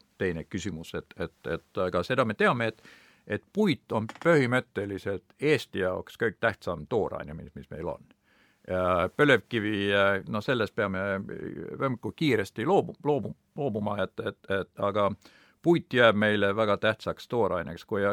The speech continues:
kui me nüüd, kui me nüüd mõtleme, ilma et me oleksime mingisugused, äh, spetsialistid, ala spetsialistid, nii kui oleks valida seda, et kas puit läheb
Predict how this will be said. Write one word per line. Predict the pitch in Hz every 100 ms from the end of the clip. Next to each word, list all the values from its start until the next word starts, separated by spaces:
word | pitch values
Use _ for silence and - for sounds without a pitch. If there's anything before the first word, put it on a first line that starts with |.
| -
kui | 123 117
me |
nüüd, | 117 139 110 - _ _ _ _ _ _ -
kui | 113
me | 120
nüüd | 139 113
mõtleme, | 175 - - 92 80 78 - _ -
ilma | 135 113 98
et | 95
me |
oleksime | 101 95 98 95
mingisugused, | 98 95 95 95 95 _ -
äh, | 92 92
spetsialistid, | 87 - 139 - 80 69 - -
ala | 90 90
spetsialistid, | - 131 - 73 65 - - _ _ _ _ _ _ _ - 104
nii | 110 107 113 _ _ -
kui | 123 120 113 107 - 113
oleks | 107 104 - - -
valida | 165 156 90
seda, | - - 104 71
et | 58 - _ -
kas | -
puit | - 185 175 -
läheb | 101 98 92